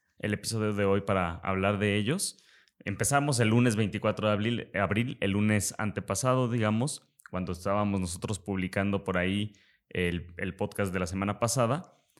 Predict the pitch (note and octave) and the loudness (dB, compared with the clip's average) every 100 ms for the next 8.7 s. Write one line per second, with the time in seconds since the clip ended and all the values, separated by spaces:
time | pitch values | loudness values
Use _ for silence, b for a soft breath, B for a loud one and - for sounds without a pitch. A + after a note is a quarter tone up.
0 | _ - G#2 A2 G#2+ A#2+ D3+ F3 - - | _ -6 -4 -2 0 2 2 2 0 -2
1 | D3 E3+ F3+ E3+ - D#3+ D#3+ D3+ C3 B2+ | 0 2 2 0 0 0 0 2 2 2
2 | C#3 C#3 A#2+ A2+ G#2 G#2 G#2 - A#2+ A#2+ | 0 -2 -2 0 -2 -4 -4 0 2 0
3 | - A#2+ G#2+ - G2 - A#2 D3 F3 A3+ | -2 -2 -2 0 -2 2 0 2 -2 -2
4 | F#2+ A#2 A#2 A#2+ A#2 A#2 A2+ G2+ F#2+ - | 0 2 2 0 0 0 0 0 -2 -2
5 | G2 F#2+ G2 A2+ C#3+ - b b b b | -2 0 2 2 0 -8 b b b b
6 | b A2 A2+ B2+ A2+ - G2 A2 A2 A2+ | b 0 0 2 0 0 -2 -2 -2 -4
7 | G#2+ - G2 G#2 - B2 A#2 A2 - G2 | -6 -6 -8 -8 -6 -4 -2 -2 -2 0
8 | A#2 E3+ - G2+ F2+ E2 | 0 0 0 0 -2 -4